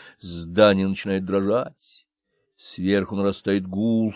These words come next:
и волной начинает опускаться темнота. Лампы гаснут одна за другой, начиная с крыши.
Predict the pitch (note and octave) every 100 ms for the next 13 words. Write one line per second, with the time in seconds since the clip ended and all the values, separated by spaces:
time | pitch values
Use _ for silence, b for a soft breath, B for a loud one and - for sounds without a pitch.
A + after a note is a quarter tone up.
0 | - G2+ G#2 G#2 G2+ G#2 A2 A2+ A2+ A#2
1 | A2 - G#2+ A2 - G#2 A2 G#2+ G2 -
2 | G#2 G2 G2+ - G#2+ G#2 F2 B B B
3 | G2+ A#2 A#2+ A#2 A2 - G#2 G2 F#2 F2+
4 | G2+ - - F#2+ - F#2+ F2 F2+ F2+ F2
5 | E2 E2 F2+ - _ - F#2+ G2+ F2 E2+
6 | - - F#2+ - -